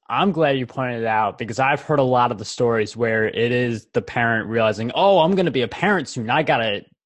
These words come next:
change." And that's the story that I hear a lot. I've also heard stories where it's a focus on the parents. So just finding something that is bigger than yourself that you would want to make the change for.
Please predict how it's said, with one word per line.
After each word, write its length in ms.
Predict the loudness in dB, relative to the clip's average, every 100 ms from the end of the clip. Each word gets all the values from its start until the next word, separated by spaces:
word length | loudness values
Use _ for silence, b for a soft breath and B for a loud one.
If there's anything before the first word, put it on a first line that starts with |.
| _ _ _ _ -6
change." 680 | 0 2 2 -2 -10 -20 -20 -10
And 300 | -6 -4 -2
that's 300 | 0 0 -2
the 80 | -8
story 440 | -4 -2 0 0
that 160 | 0 0
I 80 | 0
hear 120 | -2
a 60 |
lot. 240 | 0 2 2
I've 160 | 0
also 240 | 0 0 0
heard 160 | -2
stories 340 | -2 0 0 0
where 140 | -4
it's 100 | -4
a 60 | -4
focus 320 | -2 -2 -4
on 80 | -8
the 60 | -8
parents. 580 | -8 -4 -2 -2 -6
So 380 | -2 0 0 -2 B B B B
just 240 | 0 0 -2 _
finding 400 | 0 2 2 0
something 380 | -2 -4 -4 -2
that 220 | 2 2
is 180 | 2 0
bigger 220 | -2 -4
than 160 | -4 -4
yourself 340 | -6 -4 -4
that 140 | -2 -6
you 120 | -6
would 200 | -4 -4
want 280 | -2 -2 -4 -8 -12
to 420 | -6 -4 -4 -6 -10 _ _ -6
make 320 | 0 2 0 -4
the 120 | -6 -6
change 560 | -4 -2 0 0 -2
for. 400 | -6 -4 -4 -4